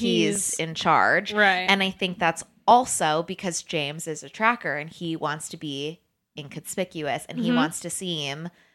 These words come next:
Speaker 2: like, more, not innocent, but
Speaker 1: Yeah.
Speaker 2: so, and then, I, like I said, I can't remember if it's in this chapter or the next chapter. Um, Bella has a thought. She's like,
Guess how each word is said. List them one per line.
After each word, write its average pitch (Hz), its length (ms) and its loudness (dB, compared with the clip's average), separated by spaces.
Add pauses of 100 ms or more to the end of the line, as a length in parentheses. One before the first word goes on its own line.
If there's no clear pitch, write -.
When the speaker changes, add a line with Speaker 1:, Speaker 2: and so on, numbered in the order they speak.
(680)
Speaker 2:
like, 135 640 -2 (520)
more, 170 400 -4 (240)
not 185 260 -2
innocent, 143 560 -6 (100)
but 160 160 4
Speaker 1:
Yeah. 127 200 4 (1300)
Speaker 2:
so, 180 520 6 (260)
and 214 120 4
then, 208 180 8 (140)
I, - 120 -4 (200)
like 202 160 0
I 185 60 4
said, 170 180 0
I 151 60 2
can't 190 220 -4
remember 220 200 -2
if 226 100 -6
it's 180 140 -4
in 160 120 -6
this 151 200 -6
chapter 185 600 0
or 170 200 2
the 165 120 -6
next 143 360 -4
chapter. 202 760 0 (600)
Um, 165 640 2 (160)
Bella 190 480 6
has 190 180 -2
a 175 100 2
thought. 160 640 6
She's - 380 -4
like, 160 460 0